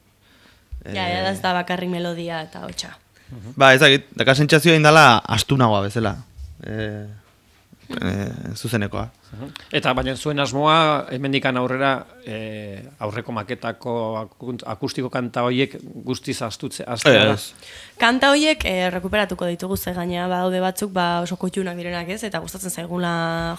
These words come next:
Speaker 1: jotzea, orduan horiek ere izango dira. Ez gara bakarrik zentratuko diskan,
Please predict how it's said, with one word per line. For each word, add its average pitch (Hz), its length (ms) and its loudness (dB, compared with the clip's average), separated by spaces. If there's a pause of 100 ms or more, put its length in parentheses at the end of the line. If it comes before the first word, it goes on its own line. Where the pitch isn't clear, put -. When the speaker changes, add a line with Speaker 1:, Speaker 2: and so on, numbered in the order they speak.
Speaker 1:
jotzea, 190 460 0
orduan 185 320 0
horiek 196 220 0
ere 208 120 0
izango 208 280 -4
dira. 165 260 -6 (280)
Ez 202 120 0
gara 220 160 6
bakarrik 190 420 0
zentratuko 180 960 0 (220)
diskan, 175 460 -2